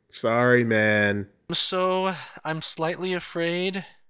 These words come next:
Speaker 2: but the next recommendation is, I don't know if it's pronounced Arq or A R Q, but it's spelled A R Q, all capital letters. Um, it may be Arq. It's available on Netflix. It is also a recommendation.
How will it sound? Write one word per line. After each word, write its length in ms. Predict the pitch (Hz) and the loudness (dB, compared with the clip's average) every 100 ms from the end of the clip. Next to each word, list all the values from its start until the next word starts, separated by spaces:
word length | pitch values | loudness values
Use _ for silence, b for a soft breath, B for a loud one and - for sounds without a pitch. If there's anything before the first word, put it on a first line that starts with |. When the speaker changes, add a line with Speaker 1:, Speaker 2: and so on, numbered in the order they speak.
| - | -4
Speaker 2:
but 140 | 135 | -2
the 80 | 131 | 0
next 280 | 135 156 165 | 0 0 -2
recommendation 640 | 151 147 131 127 - 156 | -4 -6 -6 -4 -4 -4
is, 380 | 135 123 123 - | -4 -2 -2 -2
I 80 | 131 | -2
don't 100 | 147 | -2
know 140 | 135 123 | -2 0
if 60 | |
it's 220 | 117 - | 2 0
pronounced 480 | - - 123 113 - | 0 -6 -2 0 0
Arq 400 | 123 135 208 - | 0 -2 -2 -4
or 100 | 120 120 | -6 -2
A 160 | 135 | 0
R 180 | 131 123 | 2 0
Q, 480 | - - 117 110 120 | -2 -4 -2 -2 -4
but 200 | 120 110 | -4 -2
it's 180 | 113 - | 2 2
spelled 460 | - - 107 117 113 | 2 0 -2 -2 -2
A 100 | 113 | -2
R 160 | 113 110 | -2 -4
Q, 220 | - 113 | -4 -4
all 120 | 113 | -4
capital 360 | - 120 120 120 | -2 -2 -2 -2
letters. 400 | 110 107 117 - B B B B B 104 | -2 -2 -2 -2 B B B B B -4
Um, 220 | 101 98 | -2 -2
it 80 | 98 | -2
may 180 | 110 | -2
be 140 | 117 120 | 0 0
Arq. 340 | 110 120 147 | 2 0 0
It's 140 | 120 113 | -2 -2
available 440 | 104 117 123 123 | 0 0 0 2
on 200 | 117 113 | 2 0
Netflix. 480 | 113 110 160 160 - | -4 -4 -2 0 0
It 80 | 123 | 2
is 140 | 120 | 2
also 380 | 120 131 - 165 | 2 2 2 -2
a 100 | 160 | -2
recommendation. 920 | 156 - 156 151 156 151 - 175 | -4 -4 -6 -4 -2 -2 -2 -4